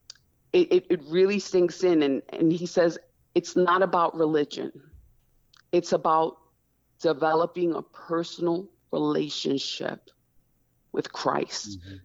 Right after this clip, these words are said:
Speaker 1: That is what I want for all of you. So it's not about being spoon-fed scriptures, because if I went to a church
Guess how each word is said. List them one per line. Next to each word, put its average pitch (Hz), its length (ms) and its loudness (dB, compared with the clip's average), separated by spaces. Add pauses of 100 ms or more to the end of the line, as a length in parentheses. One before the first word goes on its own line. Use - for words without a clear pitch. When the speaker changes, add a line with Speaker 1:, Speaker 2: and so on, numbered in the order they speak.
(100)
Speaker 1:
That 151 200 2
is 170 160 2
what 165 160 4
I 160 120 2
want 151 460 0
for 156 180 0
all 147 340 -2
of 135 100 -10
you. - 260 -6 (200)
So 170 160 4
it's 175 160 0
not 185 180 4
about 196 340 0
being 185 220 0
spoon-fed 180 880 -4
scriptures, 139 800 -6 (300)
because 170 380 2
if 170 100 -2
I 175 140 2
went 208 300 -2
to 208 140 -12
a 202 60 -8
church - 680 -6